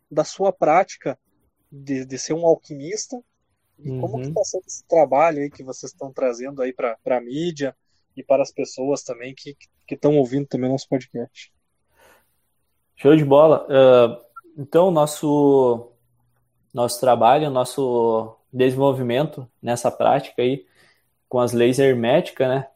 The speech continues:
Speaker 2: Surgiu de uma ideia, juntamente com o meu amigo, o Clóvis, né? Clóvis Henk. É, a gente trocou uma ideia lá na casa dele e ele disse, "Cara, o que que tu acha da gente abordar isso aí num, ah,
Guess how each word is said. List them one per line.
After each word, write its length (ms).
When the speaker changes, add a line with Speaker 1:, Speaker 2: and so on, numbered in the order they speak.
Speaker 2:
Surgiu 380
de 60
uma 180
ideia, 500
juntamente 540
com 380
o 40
meu 180
amigo, 760
o 260
Clóvis, 500
né? 180
Clóvis 300
Henk. 440
É, 440
a 80
gente 360
trocou 300
uma 160
ideia 460
lá 160
na 80
casa 280
dele 360
e 20
ele 200
disse, 260
"Cara, 240
o 40
que 140
que 80
tu 140
acha 260
da 160
gente 320
abordar 460
isso 180
aí 180
num, 320
ah, 640